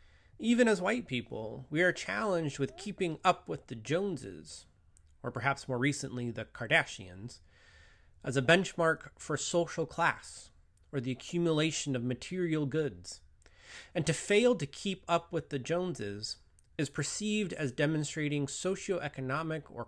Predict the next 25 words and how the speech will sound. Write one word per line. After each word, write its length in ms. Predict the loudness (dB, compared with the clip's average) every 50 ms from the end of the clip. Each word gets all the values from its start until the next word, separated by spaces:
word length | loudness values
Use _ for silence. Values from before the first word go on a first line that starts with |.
| -10 -12
cultural 720 | -10 -10 -10 -10 -10 -10 -6 -2 0 0 2 0 -2 -4
inferiority. 1300 | -6 -6 -6 -6 -6 -10 -14 -14 -8 -4 -2 -2 0 0 0 0 0 -2 -2 -2 -4 -6 -8 -12 -16 -18 -18 -20 -20 -20 -20 -20 -20 _ _ -20 -20 -20 -20 -20 _ _ -20 -20 _ _ _ _ _ -20 -20 -20 -20 -20 -20 -20 -20 -8 -4
This 160 | -4 -4 -4
constant 680 | -6 -8 0 2 4 4 4 2 0 -2 -2 -2 -4 -4
pressure 520 | -2 0 0 0 0 0 0 2 2 2
of 240 | 0 -2 -6 -10 -4
productivity 840 | -2 0 0 0 -2 -4 -6 -6 -4 -2 -2 -2 -2 -2 -4 -6 -12 -18 -20 -20 -20 -14 -6
has 160 | -4 -2 0
been 200 | 2 2 0 0 -2 -2
amplified 800 | 0 0 0 0 -2 -2 -2 -2 -4 -6 -6 -6 -6 -6 -8 -6
and 240 | -4 -4 -2 0 0
magnified 880 | 0 0 0 -2 -2 -2 -2 -4 -4 -6 -8 -8 -8 -8 -12 -14 -16 -18 -20 _ _ _ _ _ _ _ -20 -20 _ _
with 120 | -10 -8
the 100 | -6 -4
all-encompassing 960 | -2 2 4 6 6 6 6 4 2 0 -4 -6 -6 -6 -6 -4 -2 -2 -2 2
grip 280 | 4 4 4 4 2 -2
that 100 | -8 -6
social 340 | -6 -6 -6 -6 -4 -4
media 440 | -2 0 0 -2 -2 -2 -2 -2 -2
has 160 | -2 -4 -6
taken 280 | -6 -8 -6 -6 -6 -8
upon 340 | -8 -6 -4 -4 -2 -2 -2
the 60 | -2
lives 400 | -2 -2 -2 -2 -2 -2 -4 -6
of 140 | -10 -10